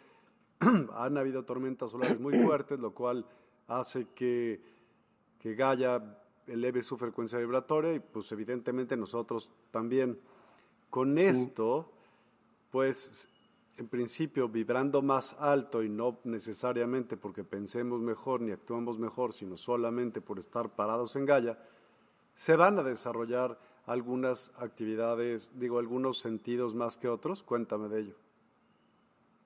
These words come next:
Speaker 2: Sí, sí, sí, totalmente.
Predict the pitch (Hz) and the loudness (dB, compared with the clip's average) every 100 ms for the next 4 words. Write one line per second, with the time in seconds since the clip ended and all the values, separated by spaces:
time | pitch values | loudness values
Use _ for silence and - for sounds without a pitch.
0 | _ _ _ - _ _ _ _ 110 92 | _ _ _ -20 _ _ _ _ -10 -10
1 | 90 104 107 - 131 123 - 127 131 131 | -12 -12 -14 0 4 4 6 8 8 6
2 | 131 131 131 123 120 120 143 120 | 2 4 4 2 0 0 -2 -2